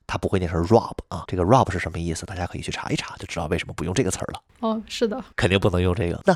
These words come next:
Speaker 1: 刚才我们举了一些例子，都是生活中比较常见的一些单词。
Speaker 2: 嗯哼。
Speaker 1: 还有很多更常见的单词啊，比如说大家都见过 I am、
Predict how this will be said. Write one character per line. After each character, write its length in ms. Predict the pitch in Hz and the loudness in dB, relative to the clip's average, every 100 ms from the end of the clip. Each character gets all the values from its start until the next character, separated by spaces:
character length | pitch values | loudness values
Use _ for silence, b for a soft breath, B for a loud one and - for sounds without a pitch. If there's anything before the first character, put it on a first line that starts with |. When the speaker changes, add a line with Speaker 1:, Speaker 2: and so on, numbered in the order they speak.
| - | 2
Speaker 1:
刚 120 | 120 | 2
才 80 | 120 | 2
我 40 | |
们 80 | 107 | 2
举 120 | - | -2
了 100 | - | -4
一 40 | |
些 140 | 107 110 | 0 0
例 120 | 101 | 0
子， 100 | - | 0
都 100 | 98 | 0
是 120 | 95 | 2
生 140 | - 92 | 0 2
活 120 | 85 | 2
中 160 | 87 87 | 2 -4
比 140 | - | -6
较 160 | - 120 | 2 2
常 200 | - - | 2 -2
见 180 | 123 110 | -2 -2
的 60 | - | -2
一 60 | |
些 80 | - | -8
单 160 | - 76 | -10 -4
词。 200 | 82 - - - | -2 -2 -6 -2
Speaker 2:
嗯 120 | 262 | 4
哼。 240 | 247 277 349 | 4 4 0
Speaker 1:
还 120 | - | 4
有 80 | 156 | 4
很 160 | 175 165 | 4 2
多 100 | 190 | 2
更 180 | - 196 | 2 2
常 160 | 120 | 2
见 100 | 101 | 0
的 60 | 107 | 0
单 160 | 98 113 | 2 0
词 160 | - | 0
啊， 200 | 90 110 - | 0 0 -2
比 100 | 95 | 0
如 120 | 113 | 0
说 340 | - 160 165 - | 2 2 2 0
大 80 | 139 | 0
家 80 | |
都 120 | 143 156 | 2 2
见 180 | 175 | 2
过 140 | 127 85 | 2 4
I 220 | - 113 | 6 6
am、 320 | 123 139 120 | 4 0 -2